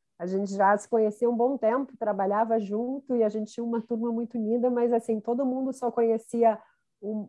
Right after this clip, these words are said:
o, o namorado dela de nome, não tinha foto, nem foto tinha, né? E aí, assim, só não via quem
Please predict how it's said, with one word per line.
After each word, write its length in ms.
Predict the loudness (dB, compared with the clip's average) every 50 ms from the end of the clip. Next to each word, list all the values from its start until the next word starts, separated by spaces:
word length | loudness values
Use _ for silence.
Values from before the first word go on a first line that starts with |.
| -6 -4
o, 520 | -2 0 2 2 0 0 -2 -4 -6 -4
o 20 | -2
namorado 520 | -2 0 0 2 2 2 4 2 2 0 0
dela 300 | 2 2 2 2 2 0
de 140 | 0 -2
nome, 520 | -2 0 2 2 2 2 0 -2 -2 -2 -2
não 180 | -2 -2 -4
tinha 260 | -4 -6 -6 -6 -6 -6
foto, 600 | -8 -2 2 4 6 8 8 8 6 4 2 -2 0
nem 220 | 2 2 2 2
foto 480 | 2 2 4 6 6 4 4 2 -4 -8
tinha, 720 | -8 -10 -8 -6 -6 -4 -2 -2 0 0 0 -2 -2 -6 -8 -12
né? 440 | -16 -14 -12 -8 -6 -6 -6 -6 -10 -12 -12
E 100 | -8 -6
aí, 180 | -4 -2 -2
assim, 280 | -2 -2 -4 -4 -4 -4
só 260 | -4 -2 0 0 0
não 200 | 0 0 -2 -2
via 340 | 0 0 0 2 4 4 2
quem 420 | 2 0 0 0 0 0 -4 -6